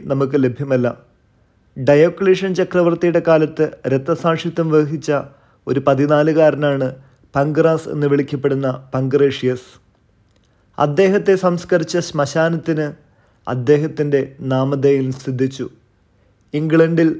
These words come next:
സുവിശേഷ പ്രഘോഷണത്തിനെത്തിയ കാൻറ്റർബറിയിലെ വിശുദ്ധ അഗസ്റ്റിൻ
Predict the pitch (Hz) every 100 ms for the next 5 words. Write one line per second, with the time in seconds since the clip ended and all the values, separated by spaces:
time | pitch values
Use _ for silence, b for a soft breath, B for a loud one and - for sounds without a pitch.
0 | - b b _ - 165 160 180 175 185
1 | - 165 160 165 180 170 156 165 147 156
2 | 156 156 147 147 165 160 160 160 156 151
3 | - 139 160 147 - 127 131 156 - 156